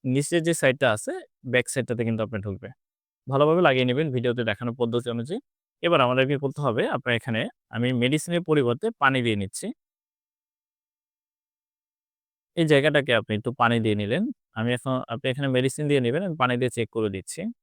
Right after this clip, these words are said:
ক্যাপটাকে লাগিয়ে দিয়ে মেশিনটাকে শুধু on করবেন। দেখতে পাচ্ছেন নেবুলাইজার কিন্তু সম্পূর্ণ হচ্ছে। আর এটার সাউন্ডটা কিরকম সেটাও আপনি দেখতে পাচ্ছেন। সাউন্ডটা কিন্তু খুবই কম, তেমন বেশি কিন্তু এটা সাউন্ড না।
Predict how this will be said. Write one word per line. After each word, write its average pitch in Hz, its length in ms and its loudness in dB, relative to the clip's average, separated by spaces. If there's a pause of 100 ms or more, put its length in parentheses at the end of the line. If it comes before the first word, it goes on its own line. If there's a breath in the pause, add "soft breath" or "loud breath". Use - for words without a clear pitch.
(260)
ক্যাপটাকে 139 300 0
লাগিয়ে 139 300 4
দিয়ে 165 120 4
মেশিনটাকে 131 420 0
শুধু 123 180 -2
on 113 140 0
করবেন। 95 280 -8 (1040)
দেখতে 156 260 0
পাচ্ছেন 139 360 0
নেবুলাইজার 131 480 2
কিন্তু 131 300 -2
সম্পূর্ণ 127 400 -6
হচ্ছে। 123 280 -10 (420 soft breath)
আর 120 60 0
এটার 143 240 2
সাউন্ডটা 160 440 2 (160)
কিরকম 156 400 2
সেটাও 147 280 0
আপনি 139 160 2
দেখতে 131 260 -2
পাচ্ছেন। 120 300 -2 (100)
সাউন্ডটা 139 360 0
কিন্তু 151 240 -2
খুবই 156 300 0
কম, 208 200 -2 (260)
তেমন 139 320 0
বেশি 123 280 -2
কিন্তু 135 180 -4
এটা 131 160 -4
সাউন্ড 127 340 -2
না। 214 100 -6